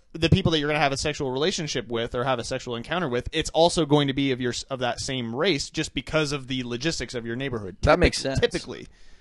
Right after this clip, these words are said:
Speaker 1: So, you know, if you're a, a white dude, let's say, who grows up in a predominantly white neighborhood, uh, for twenty years of your life, the
Speaker 2: Yeah.
Speaker 1: idea of having sex with a black woman or a Hispanic woman is a little more
Speaker 2: Might get,
Speaker 1: enticing
Speaker 2: yeah, might
Speaker 1: because
Speaker 2: get you off.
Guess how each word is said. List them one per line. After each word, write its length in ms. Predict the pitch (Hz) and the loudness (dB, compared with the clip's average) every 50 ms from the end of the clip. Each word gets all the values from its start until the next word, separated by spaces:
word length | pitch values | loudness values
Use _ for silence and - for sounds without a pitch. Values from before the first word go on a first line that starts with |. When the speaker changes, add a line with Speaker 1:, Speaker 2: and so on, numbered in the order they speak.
| - - - - - - - | -20 -20 -20 -20 -20 -12 -6
Speaker 1:
So, 460 | - - 214 202 196 190 190 185 165 - | 0 4 6 8 8 8 8 6 4 2
you 80 | 208 214 | 2 4
know, 120 | 190 180 | 4 4
if 120 | 180 - - | 4 4 2
you're 200 | 233 247 233 208 | 2 4 6 6
a, 40 | 175 | 6
a 180 | 156 - 143 143 | 6 6 4 4
white 380 | 139 135 143 156 175 175 151 147 | 4 4 6 6 6 6 2 0
dude, 220 | 139 127 123 117 | -2 -2 -2 0
let's 200 | 120 123 117 - | -2 -4 -4 -2
say, 200 | - 131 123 123 | -2 0 0 0
who 60 | 127 127 | 0 0
grows 220 | 123 135 131 127 | 0 0 0 0
up 100 | 127 - 131 123 - - | 0 -2 -4 -6 -8 -8
in 100 | - 123 | -10 -10
a 60 | 120 | -8
predominantly 640 | 113 - 131 117 135 139 143 139 135 123 95 123 117 | -6 -6 -4 -2 -2 -2 0 -2 -4 -6 -6 -8 -8
white 340 | 110 113 123 123 123 - 117 | -4 0 0 0 0 -2 -4
neighborhood, 680 | 123 127 139 151 147 131 113 113 110 98 92 92 90 - _ _ _ _ _ _ _ _ _ _ _ _ _ - - _ _ - _ _ _ _ - - _ _ - | -6 -6 -4 -4 -2 -2 -2 -2 -4 -4 -4 -6 -8 -12 _ _ _ _ _ _ _ _ _ _ _ _ _ -20 -20 _ _ -20 _ _ _ _ -20 -20 _ _ -4
uh, 340 | 110 117 110 104 101 107 | -2 0 0 0 0 0
for 400 | 101 - - 120 113 110 110 110 104 | -2 -4 -2 -2 -2 -2 -2 -4 -6
twenty 280 | - - 131 127 120 | -6 -4 -4 -2 -2
years 240 | 113 110 113 113 110 | -2 -4 -4 -6 -6
of 100 | 113 104 | -6 -6
your 120 | 107 104 107 | -6 -6 -2
life, 560 | 113 143 156 131 107 101 101 - - - - - - - - - - - - - | 2 2 2 2 2 -2 -4 -10 -16 -20 -20 -20 -20 -20 -20 -20 -20 -20 -20 -8
the 100 | - 120 | 0 2
Speaker 2:
Yeah. 140 | 123 156 151 | 4 6 6
Speaker 1:
idea 300 | 143 147 143 165 180 185 | 4 4 2 4 4 4
of 60 | 170 | 4
having 280 | 156 156 151 147 135 127 | 4 2 2 2 0 -2
sex 320 | - - 160 143 - - | -2 -2 -2 -2 -2 -4
with 200 | - 131 123 120 - | -6 -6 -6 -6 -8
a 100 | - 101 | -12 -10
black 300 | 92 104 98 107 123 - | -8 -6 -4 -4 -6 -6
woman 320 | 110 104 104 104 104 104 - - | -8 -8 -8 -8 -8 -10 -10 -10
or 300 | 98 107 110 107 104 104 | -6 -6 -4 -4 -4 -4
a 120 | 78 104 101 | -4 -6 -8
Hispanic 480 | 101 107 104 - - 131 147 151 127 | -8 -10 -12 -10 -8 -6 -6 -6 -4
woman 360 | 113 107 104 101 101 101 101 - - - | -4 -4 -4 -4 -6 -8 -10 -12 -10 -6
is 180 | - 127 123 117 | -4 -4 -4 -4
a 60 | 117 | -4
little 280 | 123 131 143 135 131 127 | -2 0 0 2 2 0
more 200 | 131 123 120 117 | 0 0 2 4
Speaker 2:
Might 140 | 120 120 123 | 4 4 6
get, 40 | 202 247 | 6 6
Speaker 1:
enticing 280 | 139 131 135 127 131 143 | 4 4 2 0 -2 -2
Speaker 2:
yeah, 160 | - 156 185 | 0 2 2
might 60 | 151 - | 2 2
Speaker 1:
because 260 | 190 156 139 131 131 | 2 2 2 2 0
Speaker 2:
get 100 | 123 104 101 | -2 -4 -4
you 100 | 113 120 | -4 -4
off. 200 | 131 135 - | -2 -4 -4